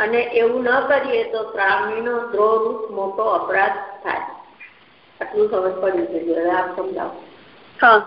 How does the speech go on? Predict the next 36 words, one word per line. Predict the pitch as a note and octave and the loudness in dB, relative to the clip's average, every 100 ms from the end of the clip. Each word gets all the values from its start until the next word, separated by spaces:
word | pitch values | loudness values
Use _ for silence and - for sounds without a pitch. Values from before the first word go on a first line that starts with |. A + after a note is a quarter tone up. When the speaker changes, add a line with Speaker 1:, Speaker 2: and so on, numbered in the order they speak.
| - _ _ - G3+ | -4 _ _ -20 -10
Speaker 2:
મતલબ | C4 C#4+ D4 | -4 0 2
અહીંયા | D4+ D4 D4 | 0 -2 -2
એ | |
જ | E4 | -4
કે | D#4 B3+ | 0 0
ભગવાન | A#3 A#3+ C4 C4+ | 4 4 2 0
વિષ્ણુ | B3 - C4 B3+ | -6 -6 -8 -2
હે, | A#3 C4+ F4+ B3 | 0 0 -4 -10
એટલે | A#3+ C#4 F4 - _ - - - | -6 -4 -6 -10 _ -20 -8 -2
કે | |
બહાર | B3 A#3+ A#3 C4+ | 0 2 2 0
ભીતર | B3+ B3 C#4 C#4 | -2 -4 -4 0
સર્વત્ર | C4+ A#3 B3 B3+ B3 | 2 4 2 0 0
વ્યાપ્ત | A3+ A3 A3 - A#3 | 2 0 -2 -4 -4
હે. | A3 | -2
મતલબ | G#3 G#3+ A#3 A#3 | 0 0 0 2
જેવી | A#3 | 0
રીતે | A3+ | -2
મેં | A#3 A3 | -6 -4
કીધું | A3+ B3 | -2 -2
કે | B3+ A#3+ | 0 2
આખા | A3 B3 A3+ | 2 0 -2
વિશ્વમાં | A3+ A#3+ A#3+ B3+ | -2 -2 0 2
દરેક | A#3 A3+ - | 2 0 -4
સ્થાને | A3+ A3+ A3+ | -6 -4 0
વ્યાપ્ત | G#3+ G#3 G#3 B3 B3 | 0 0 -2 -6 -4
છે. | A3 - _ _ _ _ _ _ _ - - - - | -6 -6 _ _ _ _ _ _ _ -20 -20 -12 -4
એટલે | D4 | 0
અંતર્યામીપણાથી | C4+ B3+ D#4 D4+ D4 C#4+ C4 B3+ B3 D4+ B3 | 0 2 2 2 2 0 0 0 0 -2 0
બધાની | A#3 B3+ C#4+ | 0 -2 -2
ભીતર | B3 B3 C4 | -4 -4 -4
પ્રવિષ્ટ | B3+ A#3 C4+ - D#4+ - | 0 0 0 -4 -6 -2
છે | A#3 C#4 - - - - | 0 0 -6 -20 -12 -2
અને | B3+ C4+ C#4 C#4+ | 0 0 0 0
સત્ય | B3+ C#4+ C#4 | 0 0 0
સંકલ્પવાળા | B3+ B3 B3 B3 A#3 G#3+ G#3+ | 0 0 -2 2 4 4 2